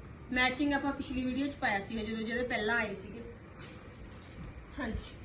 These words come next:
ਅਗਲਾ ਆ ਗਿਆ ਆਹ ਵਾਲਾ ਸੂਟ। ਬਹੁਤ ਸੋਹਣੇ ਪਿਆਰੇ ਕਲਰ ਨੇ ਜੀ, ਬਹੁਤ ਹੀ ਜ਼ਿਆਦਾ ਕਲਰ ਸੋਹਣਾ ਹੈ, ਮਲਟੀ ਕਲਰ ਜਿਹਾ। All over ਵੀ ਮਿਲ ਜੂਗਾ ਜੀ,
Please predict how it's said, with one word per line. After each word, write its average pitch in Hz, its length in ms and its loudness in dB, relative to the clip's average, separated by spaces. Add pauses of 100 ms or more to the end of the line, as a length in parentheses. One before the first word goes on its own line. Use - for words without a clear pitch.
(100)
ਅਗਲਾ 285 200 10
ਆ 285 120 12
ਗਿਆ 285 220 8
ਆਹ 254 160 8
ਵਾਲਾ 294 220 8
ਸੂਟ। 302 260 -2 (4000)
ਬਹੁਤ 285 460 6
ਸੋਹਣੇ 269 380 4 (100)
ਪਿਆਰੇ 247 360 8
ਕਲਰ 233 320 4
ਨੇ 214 140 0
ਜੀ, 240 120 -2
ਬਹੁਤ 349 600 2
ਹੀ 349 60 8
ਜ਼ਿਆਦਾ 233 400 6 (120)
ਕਲਰ 214 280 2
ਸੋਹਣਾ 240 300 0
ਹੈ, - 80 -2 (1120)
ਮਲਟੀ 233 420 4
ਕਲਰ 214 300 2
ਜਿਹਾ। 180 240 -2 (1160)
All 277 220 12
over 302 240 12
ਵੀ 339 100 8
ਮਿਲ 320 220 10
ਜੂਗਾ 302 240 8
ਜੀ, 311 160 6